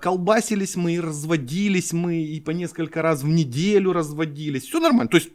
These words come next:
мы живые люди, э, все хорошо. А,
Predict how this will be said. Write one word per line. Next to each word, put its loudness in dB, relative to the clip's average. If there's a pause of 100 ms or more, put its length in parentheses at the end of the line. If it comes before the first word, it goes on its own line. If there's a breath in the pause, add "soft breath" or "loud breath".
мы 2
живые 2
люди, 0
э, -8
все -6
хорошо. -14 (920 soft breath)
А, -4